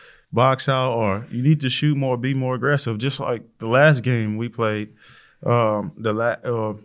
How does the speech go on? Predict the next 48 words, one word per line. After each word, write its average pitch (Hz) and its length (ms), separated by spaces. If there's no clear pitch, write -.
we're 107 220
down 123 320
two. 151 480
I 113 100
made 117 280
the, 110 300
the 104 100
pass 123 320
to 104 60
JoJo. 131 480
It's - 100
like, 139 120
you 156 100
didn't 180 220
even 147 200
look 170 280
to, 131 360
to 113 100
swing 151 240
the 147 60
ball 131 380
or - 20
be 123 220
aggressive. 131 520
You 127 120
look, 147 280
look, 135 220
look, 147 300
and 113 160
that's 131 180
why 127 140
you 120 100
turned 123 280
it 123 80
over. 117 260
So, 98 320
I 110 80
mean, 117 140
she 143 180
know 131 240
the 123 120
game 127 360
and 107 180
she 113 200
knows 117 280
everything. 107 440
She 135 160
might 120 280